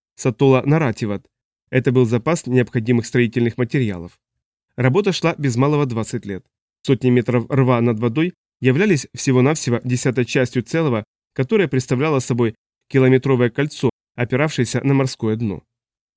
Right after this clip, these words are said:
Через месяц-другой отверстие, трещина в махине рва, будет заделано,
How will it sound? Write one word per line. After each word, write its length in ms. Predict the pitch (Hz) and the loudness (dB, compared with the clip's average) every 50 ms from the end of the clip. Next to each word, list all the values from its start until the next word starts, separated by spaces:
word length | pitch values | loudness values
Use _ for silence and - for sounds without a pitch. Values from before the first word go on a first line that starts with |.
| _ - | _ -2
Через 260 | - 131 127 110 120 | 0 2 2 2 4
месяц-другой 640 | 127 127 113 - 120 107 - 123 120 127 160 170 117 | 2 2 2 2 -2 -2 -2 -2 0 0 0 0 0
отверстие, 560 | 117 - - 151 175 196 - - - 117 98 - _ _ _ _ _ | -2 -2 0 0 0 0 0 -2 -2 -4 -4 -4 _ _ _ _ _
трещина 420 | - 135 127 - - 127 117 117 | 2 2 2 2 0 0 0 2
в 40 | 113 | 2
махине 340 | 123 131 127 - 131 120 127 | 0 0 0 2 2 2 2
рва, 260 | 131 127 113 98 - _ _ _ _ _ _ - | 2 0 -2 -4 -6 _ _ _ _ _ _ -2
будет 260 | 131 135 123 127 113 | 0 2 2 2 2
заделано, 540 | 110 127 127 135 175 180 175 165 170 160 | 2 0 0 2 2 2 2 2 2 0